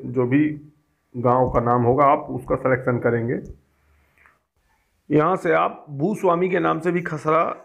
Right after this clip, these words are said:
निकाल सकते हैं और खसरा संख्या से भी आप यहाँ से निकाल सकते हैं। और खाता संख्या, मतलब ऋण पुस्तिका में जो आपका संख्या रहता है उसको खाता संख्या कहते हैं, उससे भी आप खसरा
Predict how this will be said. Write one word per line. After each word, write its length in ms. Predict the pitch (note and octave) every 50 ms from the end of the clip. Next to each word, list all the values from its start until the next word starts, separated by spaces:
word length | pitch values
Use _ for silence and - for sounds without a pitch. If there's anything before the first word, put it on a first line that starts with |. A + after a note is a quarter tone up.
| _ _ _ -
निकाल 280 | C#3 C3 C3+ C3+ C3+ C#3+
सकते 300 | C#3 E3 D3 - - F#3+
हैं 180 | D#3+ F3 G3+ G#3 G3+ - -
और 240 | - D#3+ E3 E3 E3
खसरा 300 | - D#3+ - - G3+ A3 G#3
संख्या 420 | - F3 D#3+ D#3+ D#3 F3 G3+ G3+ G3 F#3+ F3
से 160 | - - D3+
भी 180 | D3 E3 F#3 F#3
आप 320 | E3+ F3+ - - - - _ _ _ _ _ _ _ _ _ _ _ _ -
यहाँ 180 | - C#3 D3+ E3
से 120 | D3 E3
निकाल 280 | D#3+ D#3 D3+ D#3 D#3+ D#3+
सकते 300 | D#3+ F3 E3 E3+ - E3+
हैं। 200 | D3+ E3+ G3+ A3+ - - - - _ _ _ _ _ -
और 220 | - D3+ F3 G3 - - - - _ -
खाता 400 | - - D#3+ E3 F3+ E3+ F#3+ F#3+ F#3+
संख्या, 380 | - E3+ D3+ C#3+ B2 - C#3
मतलब 260 | C#3+ D#3+ E3+ F#3+ F3+
ऋण 160 | C4+ C4 F#3+ F3
पुस्तिका 400 | F#3+ F3 - F3+ F3+ F#3 F3+ F3+
में 160 | F#3 F#3 E3+
जो 120 | E3+ F#3 F3+
आपका 400 | F3 E3+ - - F3+ F3 E3+ E3
संख्या 340 | E3 - D#3 D3 B2 F3 E3
रहता 240 | E3 D#3 D#3 - E3
है 60 | E3
उसको 200 | D#3+ - - E3
खाता 260 | E3 - D#3 D#3 D3+ D3
संख्या 280 | - - C#3 C3+ D3 D3
कहते 280 | D3 C#3+ C3 B2+ -
हैं, 180 | C#3+ D#3 F#3+ A3 - - - - - -
उससे 300 | - F#3 - - B3 B3+ A3+
भी 180 | F3+ F#3 E3+
आप 480 | - - C#3 D#3 F#3 G3 - - - _ _ _ _ _ _ _ _ _
खसरा 340 | - - C#3+ - D#3+ D#3 F3+